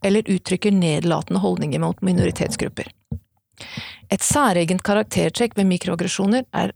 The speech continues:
at situasjonen oppleves svært forskjellig av den som tilhører den utsatte minoriteten, og dem som ikke gjør det. Ok? Så ser man på korpus av lærebøker,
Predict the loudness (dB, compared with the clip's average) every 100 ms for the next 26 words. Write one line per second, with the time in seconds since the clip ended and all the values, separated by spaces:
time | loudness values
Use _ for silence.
0 | -4 -4 -2 0 2 2 0 -2 0 0
1 | 0 0 2 2 0 -2 -2 2 2 2
2 | 0 0 0 0 0 0 0 0 2 2
3 | 2 2 0 -2 -4 -4 -6 -4 -2 0
4 | -2 -2 -4 -2 -4 -6 -8 -2 -2 -2
5 | -4 -4 -4 -6 -10 -18 _ _ _ _
6 | -20 _ _ _ -4 0 0 -4 -14 -12
7 | -12 -12 -16 -18 -10 -2 -2 -2 -16 -20
8 | -20 -18 -2 2 2 2 0 0 0 0
9 | 2 4 4 2 0 0 0 0